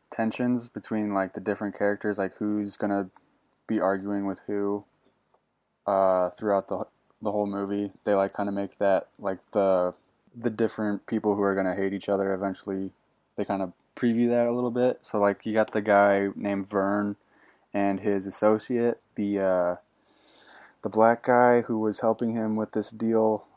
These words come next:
Um, you can see that they kinda hate each other, and I thought that was probably the best, like, rivalry in the movie, uh, because I thought Vern was a funny character, and his associate was kind of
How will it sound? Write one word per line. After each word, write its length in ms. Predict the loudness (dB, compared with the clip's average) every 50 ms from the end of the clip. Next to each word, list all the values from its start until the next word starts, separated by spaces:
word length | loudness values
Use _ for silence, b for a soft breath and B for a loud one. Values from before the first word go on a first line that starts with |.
| _ -8
Um, 500 | -4 -2 -2 0 -2 -2 -4 -6 -8 -8 -6
you 120 | -6 -4
can 140 | -4 -4 -4
see 160 | -4 -2 -2
that 200 | 0 -2 0 0
they 160 | 0 0 0
kinda 260 | 0 -2 -4 -4 -2 -2
hate 180 | -2 -2 -2
each 200 | -2 -4 -4 -2
other, 420 | 0 2 2 2 0 0 -2 -6 -8 -6
and 80 | -6
I 40 | -2
thought 260 | 0 0 0 0 2
that 220 | 2 4 4 4 4
was 140 | 2 -2 -4
probably 480 | -2 0 2 2 2 0 -2 -2 -2
the 120 | -2 -2 -4
best, 680 | -4 0 2 2 4 2 0 -2 -8 -16 -18 -20 -20 _ _ _ _ -8
like, 160 | -8 -8 -8 -8 -2
rivalry 720 | 2 4 6 6 6 4 4 2 2 2 2 2 0 0 -2 -8 _ _ _ _ _ _ _ _ -6
in 120 | -4 -2
the 80 | 0 0
movie, 480 | 0 0 0 0 2 2 2 2 0 -2 _ _ _ _ _ _ 0
uh, 300 | 2 2 4 4 2 2
because 720 | 0 -4 -4 -4 -2 -2 0 0 -2 -4 -6 -10 -14 -18 _ _ _ _ _ _ -4 0
I 40 | 2
thought 200 | 4 4 4 4
Vern 220 | 2 2 2 2
was 120 | 0 -4
a 40 | -4
funny 260 | -6 -4 -4 -4 -4
character, 600 | -4 -2 -2 -2 -2 -4 -4 -4 -4 -2 -2 -2 -2
and 220 | -2 -4 -6 -8
his 140 | -10 -10 -12
associate 580 | -12 -10 -6 -4 -4 -4 -4 -4 -6 -6 -4 -6
was 160 | -8 -10 -10
kind 160 | -10 -8 -8
of 140 | -8 -10